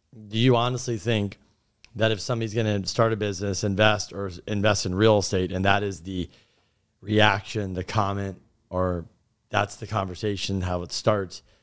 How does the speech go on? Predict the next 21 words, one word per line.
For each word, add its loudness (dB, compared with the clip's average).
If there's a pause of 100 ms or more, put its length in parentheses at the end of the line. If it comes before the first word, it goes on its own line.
(400)
is -18
that 0
relationship 0
gonna -2
last? 0
Is -14
that 0
a 0
bad 2
idea 0
to -4
start 0
something, 0
or 0
how 0
would -6
you -10
recommend -6
dealing -4
with -8
that? -8